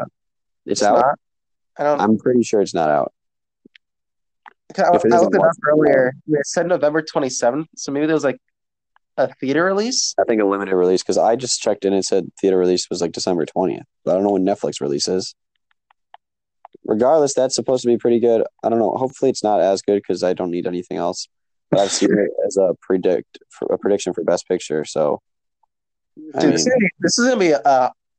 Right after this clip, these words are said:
Speaker 1: a hard year also for, like,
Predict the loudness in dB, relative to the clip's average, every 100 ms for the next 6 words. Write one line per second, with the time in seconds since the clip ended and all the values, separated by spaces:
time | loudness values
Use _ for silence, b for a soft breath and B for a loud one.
0 | _ _ _ _ _ _ _ _ _ _
1 | _ _ _ -2 -2 0 0 0 2 2
2 | 4 4 2 0 -4 -4 -4 -4 -2 -2